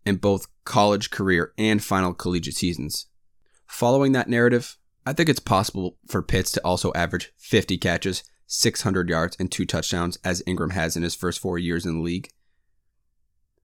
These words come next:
I'm just not sure that justifies a top ten pick. The positives of taking Pitts here? The Falcons are undecided on Hayden Hurst's fifth-year option. Adding Pitts would give them flexibility here,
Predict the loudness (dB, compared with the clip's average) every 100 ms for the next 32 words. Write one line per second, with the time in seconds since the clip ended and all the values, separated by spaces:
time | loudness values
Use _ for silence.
0 | _ _ _ _ 0 2 4 4 4 4
1 | 2 2 2 2 2 2 0 0 -2 -2
2 | -2 -2 -2 -2 -4 -18 _ _ _ _
3 | _ _ _ _ _ _ -8 -2 2 2
4 | 2 -2 -2 -4 -2 -2 0 0 0 0
5 | 0 0 -4 _ -18 -16 -18 _ _ _
6 | -6 0 2 4 6 6 4 2 4 4
7 | 4 2 2 2 2 2 0 0 -6 -6
8 | -2 0 2 2 2 0 -4 -10 -14 _
9 | _ -2 2 2 2 0 0 0 0 2
10 | 2 0 -2 -2 -2 2 2 2 0 -2
11 | -2